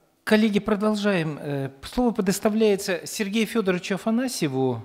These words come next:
э, доктору юридических наук, профессору, заведующему кафедрой арбитражного процесса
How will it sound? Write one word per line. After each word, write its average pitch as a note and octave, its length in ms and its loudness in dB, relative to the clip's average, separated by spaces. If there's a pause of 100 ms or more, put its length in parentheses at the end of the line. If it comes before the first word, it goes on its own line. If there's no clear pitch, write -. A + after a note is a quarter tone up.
э, C3 440 -6
доктору F3 340 2
юридических E3+ 640 -4
наук, A#3 280 -6
профессору, F3+ 680 -6 (340)
заведующему E3+ 580 -4
кафедрой C#3+ 540 -6
арбитражного D3 760 -6
процесса F3 760 -6